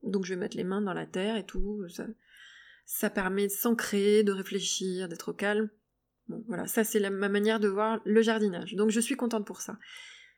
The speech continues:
Et ensuite, il me rappelle un bon souvenir et j'ai de la gratitude par rapport à ce souvenir-là. Parce qu'en fait, ce bébé chlorophytum est issu d'un chlorophytum, euh,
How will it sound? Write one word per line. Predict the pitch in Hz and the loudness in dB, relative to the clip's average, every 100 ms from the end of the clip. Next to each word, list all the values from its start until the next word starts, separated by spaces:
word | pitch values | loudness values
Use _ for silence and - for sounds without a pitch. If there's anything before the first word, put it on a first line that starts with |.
| _ | _
Et | 254 | 2
ensuite, | 262 247 359 370 - | 2 4 4 4 2
il | 247 | 2
me | 233 | 4
rappelle | 233 208 262 | 6 4 6
un | |
bon | 220 220 | 6 4
souvenir | 240 247 226 285 349 - - _ - | 2 2 2 4 2 -2 -6 _ 2
et | 226 | 4
j'ai | 240 | 6
de | |
la | 240 | 4
gratitude | 220 240 254 233 - 240 175 - _ _ _ _ _ | 4 2 0 -2 0 0 -2 -8 _ _ _ _ _
par | 185 | -8
rapport | 185 208 202 | 0 4 4
à | |
ce | 196 | 2
souvenir-là. | 202 196 190 190 180 170 - _ _ _ _ _ _ _ _ - - - - | -6 -6 -6 -6 -6 -8 -10 _ _ _ _ _ _ _ _ -16 -14 -20 -6
Parce | - 233 | 0 2
qu'en | 269 240 | 2 4
fait, | 320 330 - - - - - - | 4 2 -4 -16 -20 -20 -20 -8
ce | - - 262 247 233 | -2 2 6 8 8
bébé | 202 269 339 330 | 6 6 4 4
chlorophytum | - 220 208 208 330 349 294 | 6 4 4 2 2 2 0
est | 214 226 233 | 4 4 4
issu | 226 277 247 | 0 0 0
d'un | 175 170 | 0 -4
chlorophytum, | 170 202 180 190 220 240 202 | -2 -2 -2 -2 0 2 0
euh, | 170 165 160 | -2 -8 -10